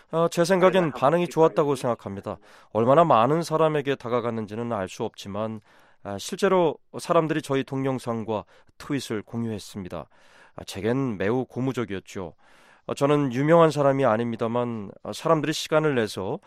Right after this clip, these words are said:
Speaker 1: 신경을 써주고 또 저의 메시지를 듣고 나눴습니다.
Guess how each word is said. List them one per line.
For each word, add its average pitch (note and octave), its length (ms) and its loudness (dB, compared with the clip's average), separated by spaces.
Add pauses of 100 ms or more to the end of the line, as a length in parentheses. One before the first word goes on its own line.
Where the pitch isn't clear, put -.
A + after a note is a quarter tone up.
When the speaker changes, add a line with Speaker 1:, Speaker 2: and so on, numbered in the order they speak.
(180)
Speaker 1:
신경을 F#3+ 540 0
써주고 - 480 -10 (260)
또 G#2 100 -10
저의 A2+ 380 -2
메시지를 G#2 640 -6
듣고 G2 400 -10 (340)
나눴습니다. F#2 800 -8